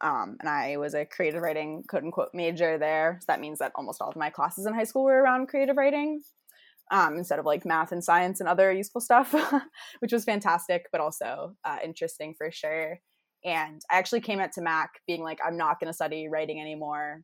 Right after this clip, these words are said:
because I'm sick of people telling me what to write and when things are due, and I wanna just study something else." And then after a year, I realized I wasn't gonna write in college 'cause I didn't have time unless someone was telling me to write and when it was due.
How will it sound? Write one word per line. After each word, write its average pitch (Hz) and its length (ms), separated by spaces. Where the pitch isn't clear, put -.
because 156 720
I'm 151 320
sick - 220
of 151 120
people - 220
telling 170 300
me 202 120
what 214 160
to 254 120
write 240 340
and 165 140
when 156 200
things 156 260
are 151 120
due, 165 580
and 156 100
I 147 80
wanna 147 260
just 147 220
study 151 240
something 160 320
else." 160 440
And 190 140
then 185 120
after 170 760
a 175 40
year, 165 460
I 170 60
realized 165 500
I 175 60
wasn't 175 340
gonna 233 220
write 240 340
in 254 140
college 254 420
'cause 185 100
I 170 60
didn't 165 220
have 160 160
time 170 440
unless 170 380
someone 277 420
was 302 160
telling 285 360
me 339 300
to 370 100
write 349 340
and 330 140
when 330 140
it 294 80
was 359 160
due. 370 420